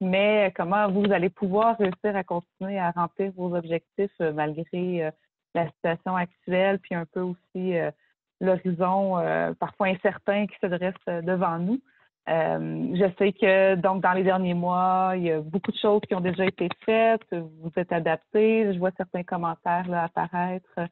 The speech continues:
euh, qu'il y a eu des, des corvées qui ont été faites en ligne. J'ai, bref, j'ai vu des choses extraordinaires se passer. J'aurais beaucoup aimé vous entendre.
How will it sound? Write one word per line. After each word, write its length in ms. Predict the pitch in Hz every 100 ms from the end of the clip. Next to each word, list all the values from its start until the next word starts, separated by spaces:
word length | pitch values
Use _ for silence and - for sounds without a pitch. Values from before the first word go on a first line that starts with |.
| _ _ _ _ -
euh, 460 | 165 - - - 170
qu'il 120 | 160
y 40 |
a 20 | 156
eu 60 |
des, 160 | 151 160
des 100 | 165
corvées 400 | - 170 165 202
qui 100 | -
ont 80 | 185
été 200 | 180 180
faites 240 | 196 190
en 140 | 170
ligne. 340 | 160 196 233 226
J'ai, 200 | 202 185
bref, 300 | - 185 233 226
j'ai 160 | 202
vu 100 | 208
des 160 | 262 226
choses 200 | 240 233
extraordinaires 760 | 196 - 208 185 170 180 214 -
se 60 |
passer. 420 | 202 170 170 - 240
J'aurais 180 | 190
beaucoup 240 | 170 180 -
aimé 240 | 247 240
vous 140 | 233 196
entendre. 480 | 175 - 180 254